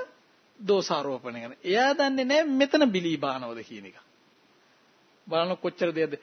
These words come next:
ඒ නිසා දැන් ඕගොල්ලෝ තේන ඕගොල්ලෝ අනිවාර්යෙන් බිලී බාන අයනේ. නේ?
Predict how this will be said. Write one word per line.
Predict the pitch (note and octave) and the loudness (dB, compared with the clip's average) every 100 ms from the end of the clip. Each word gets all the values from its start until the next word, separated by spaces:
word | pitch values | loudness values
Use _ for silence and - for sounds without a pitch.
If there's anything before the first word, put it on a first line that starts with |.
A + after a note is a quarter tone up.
| - - | -16 -8
ඒ | F#3+ | -4
නිසා | G3+ A3+ G#3+ | 2 4 4
දැන් | G#3 | 6
ඕගොල්ලෝ | G3 G3+ G#3 | 6 6 6
තේන | G3+ G3+ | 6 6
ඕගොල්ලෝ | G3 G#3 G3+ F#3 - | 6 6 6 2 -4
අනිවාර්යෙන් | - E3 F3 F3 F3+ F3+ E3 | -4 0 4 4 2 -2 -8
බිලී | D#3+ E3 E3 | -8 -4 2
බාන | E3+ E3+ | 4 4
අයනේ. | F#3 G#3 B3 - _ _ _ _ _ - | 2 0 -2 -8 _ _ _ _ _ -4
නේ? | F#3 | -4